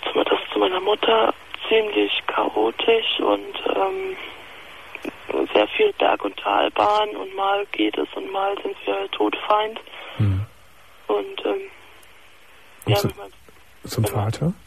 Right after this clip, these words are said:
Speaker 1: Da komme ich eigentlich super mit zurecht.
Speaker 2: Mhm.
Speaker 1: Und der macht halt jetzt auch noch zwei Schulen und, ähm, einen Job nebenbei und
Speaker 2: Mhm.
Speaker 1: Schichtdienst. Da ist so wenig Zeit mal zu reden.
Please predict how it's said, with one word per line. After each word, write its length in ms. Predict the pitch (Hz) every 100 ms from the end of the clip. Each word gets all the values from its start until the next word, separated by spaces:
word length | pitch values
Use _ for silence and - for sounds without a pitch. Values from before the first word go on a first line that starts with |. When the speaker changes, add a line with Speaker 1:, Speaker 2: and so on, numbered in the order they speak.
| - - - -
Speaker 1:
Da 80 | -
komme 220 | - 208
ich 120 | 202
eigentlich 200 | 202 202
super 240 | - 208 214
mit 140 | 202 -
zurecht. 340 | - 196 202 - - - -
Speaker 2:
Mhm. 240 | 104 101 135 -
Speaker 1:
Und 220 | 202 202
der 80 | 202
macht 280 | 190 208 -
halt 160 | 202 -
jetzt 180 | 202 -
auch 180 | 202 -
noch 200 | 202 202 -
zwei 160 | - 202
Schulen 540 | - - 226 226 220
und, 340 | - - - 208
ähm, 400 | 196 202 202 196 - - - - -
einen 140 | 349
Job 220 | - 220 -
nebenbei 600 | 214 214 208 208 208 208
und 120 | - 196
Speaker 2:
Mhm. 40 | 98
Speaker 1:
Schichtdienst. 560 | 107 120 - - - - - - - - -
Da 100 | - -
ist 100 | -
so 160 | 220
wenig 260 | 214 208 202
Zeit 280 | - 214 208
mal 120 | 202 196
zu 160 | -
reden. 380 | - 392 415 -